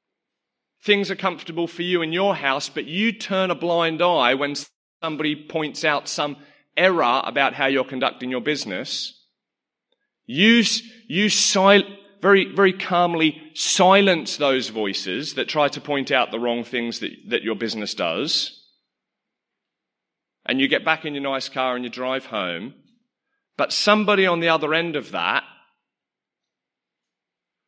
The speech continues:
is further suffering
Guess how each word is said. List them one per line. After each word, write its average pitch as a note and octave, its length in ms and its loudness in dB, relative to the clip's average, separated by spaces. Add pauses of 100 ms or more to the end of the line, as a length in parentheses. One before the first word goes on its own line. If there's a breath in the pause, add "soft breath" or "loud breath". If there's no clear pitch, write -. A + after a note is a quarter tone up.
(160)
is C#3 260 0
further E3+ 840 2
suffering A#2 960 -4